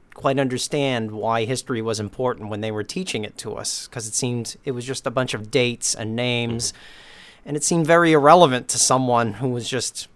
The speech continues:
a teenager. But it was when I went into Boston and really learned about history and how the people in the past were really like the people of the present, only they were just born at a different time.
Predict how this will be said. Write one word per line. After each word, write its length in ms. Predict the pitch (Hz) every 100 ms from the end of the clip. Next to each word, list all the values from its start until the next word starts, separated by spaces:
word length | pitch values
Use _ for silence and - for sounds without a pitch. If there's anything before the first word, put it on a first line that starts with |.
| _
a 60 | -
teenager. 680 | - 151 139 113 104 107 101 _ - _ _ _ _ _ _
But 100 | 156
it 80 | 156
was 300 | 185 190 - -
when 220 | 185 190
I 60 |
went 180 | 190 190
into 160 | 180 151
Boston 520 | 139 151 160 - 123
and 160 | 113 127
really 300 | 143 139 123
learned 480 | 123 127 131 131
about 300 | 120 117 117
history 580 | 120 143 - 131 123 135
and 200 | 123 104
how 420 | 117 113 113 110 -
the 80 | 143
people 320 | - 170 160
in 80 | 151
the 60 | 143
past 400 | 156 147 143 -
were 100 | 131
really 300 | 135 139 135
like 260 | 120 120 - _ -
the 80 | 127
people 520 | - 139 143 127 123 _ _ _
of 120 | 123 127
the 40 |
present, 560 | - 165 165 120 69 -
only 500 | 127 135 127 123 117 - -
they 200 | 135 139
were 100 | 143
just 340 | 131 - -
born 260 | 131 139 135
at 100 | 123
a 60 | 123
different 540 | 131 - 127 - _
time. 540 | - 156 131 104 101